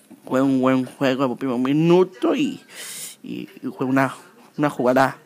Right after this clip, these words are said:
por, ah, una jugada y, y la, ya casi la can-, ya casi la cancelaron, eh, eh, eh, fue, y ya, muy bien, ya casi una jugada po-, polémica, porque, eh, hay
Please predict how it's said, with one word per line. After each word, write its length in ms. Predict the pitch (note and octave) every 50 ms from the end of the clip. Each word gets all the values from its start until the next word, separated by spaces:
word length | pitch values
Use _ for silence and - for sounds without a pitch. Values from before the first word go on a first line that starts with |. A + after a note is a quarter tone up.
| - - - - _ _ _ _
por, 160 | - D3 C#3+ B2+ C3 C#3 D#3+ F3+ F3+ - - -
ah, 300 | - C3 B2+ A#2 A2 A2+ -
una 180 | B2+ C3 A#2+
jugada 480 | A2+ - B2+ A2 G2+ C#3 C#3+ D#3+ F3 F#3
y, 280 | G3+ E3 B2 G2 - - - - - - - - -
y 120 | - C#3+ C#3
la, 320 | C3+ B2 B2 B2 - - - _ _ - - - - -
ya 100 | - C3+ - - -
casi 460 | - F#3 F#3 F3 - - G#3 G3 G3 - - - - - - - - - - - - - - - - -
la 260 | - D3 D3+ D3 C#3
can-, 280 | - - - D#3+ D#3 D3 C#3 - -
ya 140 | C3 B2+ A#2+
casi 280 | - D3 D3 - - C#3+
la 80 | B2+
cancelaron, 520 | - - C#3 C3+ D3 D#3+ D3+ D#3 D#3 D3 C#3+ - - - -
eh, 300 | D3 C#3+ C3+ C3+ C3 - -
eh, 140 | D#3 D#3+ - - - - - -
eh, 80 | E3+
fue, 200 | D3+ - F#3 F#3 - - - - -
y 120 | D#3+ C#3+
ya, 180 | C#3 D3 - - - - -
muy 120 | - G#3 A3
bien, 260 | A#3 G4 F#4 A3 - - - - - - - - -
ya 80 | C#3+
casi 520 | - - - D3 D3+ D3 - - D3+ D3 - - _ - - - - - _
una 180 | - D3+ D#3 D3+
jugada 500 | - D3+ C3+ C3+ C#3+ C#3+ C#3 C3+ C3 - - _ - - - -
po-, 100 | - - - - - - -
polémica, 880 | D3+ C#3+ C#3 C3+ C#3 C#3 C#3+ D#3 D#3 D3+ D3+ D3 - - - - - - -
porque, 260 | - - - - -
eh, 340 | - - - - - - -
hay 260 | - C3 C3+ C#3+ C3+